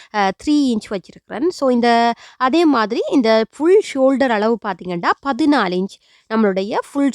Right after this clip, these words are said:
ஷோல்டர்ன்ற அளவு. So, இந்த ஃபுல் ஷோல்டர்ன்ற அளவு ப-, அ, பதினாலு இன்ச். அதை நம்ம ரெண்டா டிவைட் பண்ண மாதிரி இருந்தா செவன் இன்ச் வந்து வருது.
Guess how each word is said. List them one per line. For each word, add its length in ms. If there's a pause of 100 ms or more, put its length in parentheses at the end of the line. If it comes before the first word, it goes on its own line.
ஷோல்டர்ன்ற 480
அளவு. 480 (380)
So, 260
இந்த 220 (120)
ஃபுல் 220 (120)
ஷோல்டர்ன்ற 640
அளவு 440 (420)
ப-, 180
அ, 240 (100)
பதினாலு 420
இன்ச். 220
அதை 180
நம்ம 220
ரெண்டா 440
டிவைட் 280
பண்ண 240
மாதிரி 260
இருந்தா 120 (240)
செவன் 260
இன்ச் 220
வந்து 220
வருது. 320